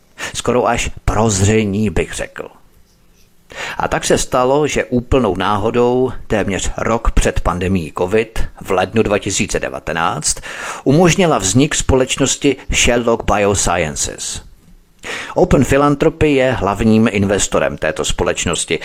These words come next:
a věnovala jí také sedmnáct a půl milionu dolarů.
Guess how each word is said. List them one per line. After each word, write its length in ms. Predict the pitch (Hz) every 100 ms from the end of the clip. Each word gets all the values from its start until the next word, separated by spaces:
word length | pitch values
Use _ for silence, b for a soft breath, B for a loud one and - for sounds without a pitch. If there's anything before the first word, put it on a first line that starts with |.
| B
a 100 | -
věnovala 500 | 85 95 95 98 101
jí 200 | 104 98
také 380 | 95 90 - 90
sedmnáct 640 | - 107 101 104 107 - -
a 80 | 90
půl 300 | - 101 98
milionu 500 | 92 92 92 95 95
dolarů. 420 | 98 95 73